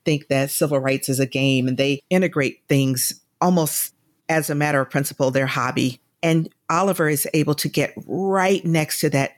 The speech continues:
terrified, neurotic young woman because at twenty-two, she had just finished college herself a few years ago.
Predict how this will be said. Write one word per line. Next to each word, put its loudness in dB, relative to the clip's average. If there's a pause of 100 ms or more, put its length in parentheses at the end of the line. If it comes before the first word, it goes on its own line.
(120)
terrified, 0
neurotic 0
young 2
woman 2 (420)
because 0 (260)
at 2
twenty-two, 2
she 2
had 2
just -2
finished 0
college 0
herself 0
a 2
few 2
years 0
ago. -6